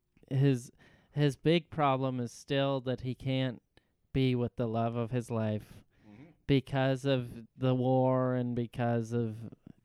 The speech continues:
Speaker 1: he's not meant to be happy.
Speaker 2: Yes. It's, it's no good.
Speaker 1: Yeah.
Speaker 2: Um,
Speaker 1: And there's really one more big thing that happens.
Speaker 2: Yes. And this is, uh, this is pretty fun.
Speaker 1: This is spectacular.
Speaker 2: It's marvelous.
Speaker 1: Marvelous.
Speaker 2: <laughs> Spectacular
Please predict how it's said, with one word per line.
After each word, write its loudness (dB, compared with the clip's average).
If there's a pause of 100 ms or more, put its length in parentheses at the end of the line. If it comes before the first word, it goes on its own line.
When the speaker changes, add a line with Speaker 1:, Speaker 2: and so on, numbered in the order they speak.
Speaker 1:
he's 0
not -2
meant -2
to -8
be -2
happy. -8
Speaker 2:
Yes. -8 (360)
It's, -14 (100)
it's -8
no 4
good. -8 (260)
Speaker 1:
Yeah. -4 (580)
Speaker 2:
Um, 2
Speaker 1:
And 4
there's 2
really 4
one 4
more 4
big 0
thing -4
that -8
happens. -10
Speaker 2:
Yes. -4 (240)
And -2
this -4
is, -4
uh, 0
this -6
is -6
pretty -4
fun. -14
Speaker 1:
This -16
is -12 (460)
spectacular. 0
Speaker 2:
It's 0
marvelous. 6
Speaker 1:
Marvelous. 4
Speaker 2:
<laughs> -16
Spectacular 0